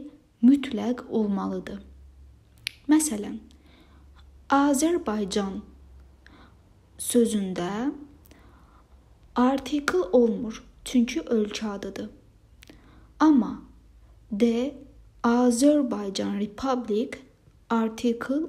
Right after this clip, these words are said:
olmalıdır. Niyə? Çünki Republic sözü gəlib. Və başqa nümunə. Great Britain artikel olmur, çünki ölkə adıdır. Lakin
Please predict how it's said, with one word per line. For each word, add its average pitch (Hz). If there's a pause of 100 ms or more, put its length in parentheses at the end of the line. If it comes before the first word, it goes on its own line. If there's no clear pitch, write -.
olmalıdır. 202 (380)
Niyə? 247
Çünki 233
Republic 220
sözü 196
gəlib. 202 (1400)
Və 294
başqa 294
nümunə. 196 (800)
Great 294 (160)
Britain 233 (880)
artikel 208
olmur, 202
çünki 220
ölkə 202
adıdır. 220 (580)
Lakin 233